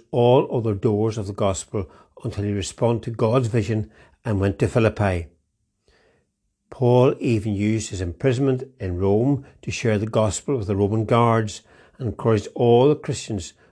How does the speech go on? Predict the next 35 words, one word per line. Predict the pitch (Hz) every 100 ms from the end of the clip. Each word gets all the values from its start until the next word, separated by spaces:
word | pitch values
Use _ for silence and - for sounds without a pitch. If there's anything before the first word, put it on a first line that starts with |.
| -
not | 113 113
in | 147
prison | - 107 107 101
to | 104
share | - 107
the | 95
gospel. | 104 107 - - 90 - _ _ _ _ _ _ _ _ _ _ _ _ _
The | 117
Christians | - - 120 - 190 151 - _ _ _ _ -
in | 95
Philadelphia | 101 95 104 104 104 143 120 - - _ _
had | - 104
been | 110
given | 95 123 110 135 135 127 _ _ _ _ _
by | - 98
the | 95
Roman | 98 117 127 143
government | 123 110 95 107 104 _ _
the | -
opportunity | 104 104 151 - 120 98 120
to | 127
share | - 117 95
the | 92
gospel. | 104 123 - - 101 78 _ _ _ _ _ _ _ _ _ -
It's | 107
a | 101
door | 92 123 131 123
God | 120 110 120 - -
opened | 127 143 123 - -
and | 104 90
no | 104
one | 104 117
could | 120 110
shut | - 123
it. | 117 -